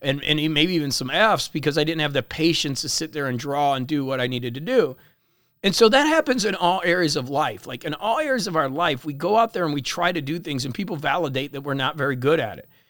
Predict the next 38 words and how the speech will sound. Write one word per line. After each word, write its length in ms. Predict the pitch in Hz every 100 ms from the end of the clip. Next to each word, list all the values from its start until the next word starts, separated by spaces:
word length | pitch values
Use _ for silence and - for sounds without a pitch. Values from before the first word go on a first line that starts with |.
| _ -
And 120 | 175
then 100 | 185
we 80 | 180
start 260 | - 165
to 80 | 156
bring 400 | 135 - 180 185
that 180 | 160 147
into 240 | 156 151
our 140 | 135 117
brain 500 | 117 151 254 214 151
and 100 | 147
we 120 | 151
start 240 | - 156
to 80 | 151
build 300 | 117 156 143
those 200 | 127 113
beliefs. 560 | - 135 185 131 - - - - -
And 80 |
remember, 340 | 185 254 277 160
beliefs 540 | 131 160 208 247 196
are 140 | 190 160
a 60 |
very 380 | 139 180 196 202
important 540 | 170 - 175 170 139
thing. 340 | 165 269 180 120
Beliefs 460 | 151 165 220 214
are 120 | 196 156
what 360 | 147 175 196
really 460 | - 143 196 190 165
is 160 | 139 -
creating 440 | - 165 170 147
our 140 | 127
life. 460 | 127 165 214 131 120
And 120 | 131
all 100 | 151
of 60 | 156
a 60 |
sudden, 380 | - 226 254 127